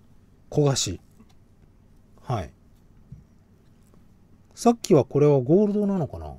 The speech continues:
オレンジなのかな？オレンジ焦がし？で、こっちパープル焦がしですね。あ、二十五尻だ。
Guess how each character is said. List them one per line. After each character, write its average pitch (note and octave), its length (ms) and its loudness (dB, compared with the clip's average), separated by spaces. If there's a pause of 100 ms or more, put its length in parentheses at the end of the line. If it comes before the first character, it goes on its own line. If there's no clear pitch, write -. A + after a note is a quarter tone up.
オ C3+ 80 -4
レ G3 120 2
ン A#3+ 80 -6
ジ F2+ 100 -12
な D2 80 -14
の D2 80 -18
か D#2 140 -20
な？ C#2+ 80 -20 (1400)
オ C3+ 100 -2
レ F#3 120 4
ン F#3+ 80 0
ジ F3+ 80 2
焦 F3+ 180 4
が C3+ 140 -4
し？ D#2+ 240 -18 (680)
で、 E3 80 -2
こ F#3 100 6
っ - 40 8
ち F#3+ 160 0
パ F3+ 220 6
ー F3+ 40 6
プ - 120 -6
ル F#3 80 6
焦 E3 160 2
が A2 100 0
し - 80 -14
で - 100 -16
す - 100 -20
ね。 D#2+ 240 -16 (3750)
あ、 E3 100 2
二 F3 140 6
十 D#3 140 -2
五 G#2+ 140 -10
尻 C#3 220 -6
だ。 - 200 -10